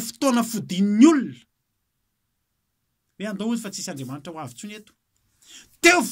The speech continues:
i Abrahama mbola namelona ny finoany. Ka ny andro eo tsy maintsy ho avy Andriamanitra. Ary fantatsika fa nidina avy any ny afo a. Nitety ny fanatitra izay nataony.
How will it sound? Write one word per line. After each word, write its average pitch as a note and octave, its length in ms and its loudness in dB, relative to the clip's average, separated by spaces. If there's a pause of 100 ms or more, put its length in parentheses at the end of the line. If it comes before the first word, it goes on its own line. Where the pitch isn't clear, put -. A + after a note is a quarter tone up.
i A3+ 100 2
Abrahama A3+ 460 2
mbola G3 240 -2
namelona A3 560 -2
ny G3+ 60 -6
finoany. D4 500 2 (1120)
Ka F#3 100 -12
ny D3 140 -8
andro C3+ 220 -10
eo C3+ 60 -18
tsy - 120 -16
maintsy A#2 240 -14
ho A2+ 60 -20
avy A2+ 180 -18
Andriamanitra. G#2+ 400 -20
Ary A#2 80 -20
fantatsika C3+ 500 -18
fa B2 160 -20 (840)
nidina C3 340 -12
avy A#2 140 -16
any A#2+ 160 -14
ny A#2+ 100 -12
afo C#3 240 -14
a. G3+ 80 -16 (960)
Nitety A3+ 580 -6
ny D3+ 120 -12
fanatitra C#3+ 420 -12
izay A2 160 -12
nataony. G#2+ 400 -14